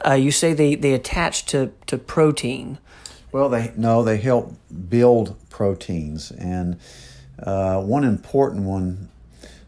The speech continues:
Speaker 2: that they do, like, for example, B one, which is thiamine. That's a very essential vitamin, uh, that gets depleted. Take people that drink a lot of alcohol. About eighty percent of them are deficient in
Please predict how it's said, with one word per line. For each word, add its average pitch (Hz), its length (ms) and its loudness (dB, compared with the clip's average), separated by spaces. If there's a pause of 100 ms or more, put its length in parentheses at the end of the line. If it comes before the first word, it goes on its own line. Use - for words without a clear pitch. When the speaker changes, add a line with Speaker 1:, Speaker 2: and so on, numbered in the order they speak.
Speaker 2:
that - 160 -6
they 92 160 -2
do, 104 440 4
like, 98 260 -4 (500)
for 156 160 -4
example, 147 400 -2
B 127 280 2
one, 113 360 2
which 90 180 -4
is 95 100 -4
thiamine. 85 800 -4 (160)
That's - 220 -6
a 95 40 -6
very 117 300 0
essential 104 720 -4 (480)
vitamin, 101 880 -2
uh, 90 260 -2
that 87 120 -8
gets 104 260 -4
depleted. 90 640 -4 (380)
Take - 260 -4
people 139 320 -2
that 95 80 -6
drink 113 220 -2
a 110 40 -4
lot 104 180 0
of 95 120 -6
alcohol. 90 840 -4
About 98 300 -4
eighty 123 260 -2
percent 120 440 -4
of 90 160 0
them 87 220 -4
are 90 120 -8
deficient 92 720 -6
in 90 400 -4